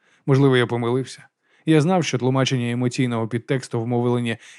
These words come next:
і вигляді реальних людей сильно відрізняється від тлумаченого того самого в серіалах і шоу. Як мінімум, серіали та шоу намагаються давати глядачеві чітке уявлення. А з власного досвіду я зрозумів, що справжні люди поняття не мають, що роблять.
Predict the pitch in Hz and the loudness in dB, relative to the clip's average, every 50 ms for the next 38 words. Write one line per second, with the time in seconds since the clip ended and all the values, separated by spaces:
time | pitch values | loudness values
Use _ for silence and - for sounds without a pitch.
0 | - - 135 135 139 147 135 127 131 123 123 123 120 123 120 123 120 117 113 - | -6 -2 0 2 4 4 4 4 4 2 2 2 2 2 0 0 -2 -4 -6 -6
1 | 131 127 127 160 160 143 - - 147 139 131 127 120 123 123 131 135 131 143 170 | -6 -2 0 0 0 0 0 -2 -2 -2 -2 -2 -2 -2 0 0 0 0 0 0
2 | 160 131 117 - 127 117 120 117 - 131 127 127 120 117 - - 123 113 110 113 | 0 -2 -2 -4 -6 -8 -8 -6 -4 -4 -4 -2 -4 -4 -6 -8 -8 -8 -8 -8
3 | 110 - 117 117 110 104 - 156 151 139 131 123 123 117 110 - - 131 127 120 | -6 -6 -6 -6 -6 -6 -4 -2 -2 0 0 -2 -2 -4 -4 -4 -4 -2 0 0
4 | 117 110 104 107 101 - 131 117 - - - - - _ _ _ _ _ _ _ | 0 -2 -4 -6 -6 -8 -8 -8 -8 -10 -14 -18 -20 _ _ _ _ _ _ _
5 | _ _ _ _ _ - _ _ - 131 117 123 143 139 131 127 127 127 113 - | _ _ _ _ _ -20 _ _ -2 -2 0 0 0 0 0 0 0 -2 0 0
6 | 139 131 131 127 127 123 117 - 123 120 113 - 147 147 147 139 113 107 120 127 | 2 2 2 2 2 0 0 0 -2 -2 -2 0 0 2 2 2 0 -2 -4 -4
7 | 127 131 120 135 131 127 120 - 135 127 131 131 135 127 - 131 120 110 127 131 | -2 -2 -2 0 0 0 0 0 -2 0 0 0 0 0 0 0 -2 0 0 0
8 | 127 127 127 - 143 131 127 127 123 - 127 - - 135 127 127 131 143 131 113 | 0 0 0 0 0 2 2 2 0 0 -2 -2 -2 0 0 2 2 2 0 0
9 | - - - - - - _ _ _ _ _ _ _ 127 123 113 131 143 165 156 | -4 -8 -18 -20 -20 -20 _ _ _ _ _ _ _ -4 -2 0 2 2 2 2
10 | - 143 123 127 123 123 117 - 117 113 110 113 113 120 120 113 120 127 110 123 | 2 0 0 0 0 0 -2 -2 -4 -8 -6 -6 -6 -4 -4 -4 -2 -2 -2 -2
11 | 127 135 160 165 135 - - 113 - - - 135 131 117 110 123 117 117 139 147 | -2 0 -2 -2 -2 -4 -6 -6 -6 -6 -4 -2 -2 -2 -2 -4 -4 -2 0 0
12 | 135 131 - 175 170 147 117 101 - 113 107 113 113 110 104 104 101 - - 113 | 0 0 2 2 2 0 0 -2 -4 -8 -10 -10 -8 -8 -8 -8 -8 -8 -8 -8
13 | 104 101 92 - - - _ _ | -8 -10 -14 -16 -20 -20 _ _